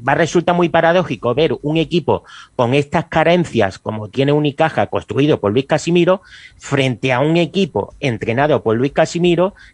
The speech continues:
que desde luego tiene un componente físico brutal. Yo, por ejemplo, me llamó mucho la atención que, eh, el jueves, eh, bueno, Zaragoza tiene dos pivots, como son Hlinason y Javier Justiz,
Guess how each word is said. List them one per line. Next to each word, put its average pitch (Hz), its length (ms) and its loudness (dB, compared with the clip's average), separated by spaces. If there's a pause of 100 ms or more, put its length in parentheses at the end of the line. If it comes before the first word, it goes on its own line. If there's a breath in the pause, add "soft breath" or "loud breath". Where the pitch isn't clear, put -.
que 120 120 0
desde 117 220 2
luego 127 220 2
tiene 117 200 -2
un 117 100 -6
componente 143 540 -2
físico 151 440 0
brutal. 143 480 0 (120)
Yo, 113 520 -6
por 151 140 0
ejemplo, 165 340 -2
me 175 140 0
llamó 135 220 0
mucho 175 260 -2
la 170 80 4
atención 170 560 -4
que, 131 280 -2 (300 loud breath)
eh, 110 720 0
el 123 140 0
jueves, 165 500 0 (280 loud breath)
eh, 117 280 0
bueno, 135 220 2
Zaragoza 139 560 2
tiene 147 320 0
dos 151 240 0
pivots, 127 400 -2
como 113 180 -6
son 151 220 0
Hlinason 151 600 0
y 131 80 -2
Javier 135 300 0
Justiz, 131 500 -4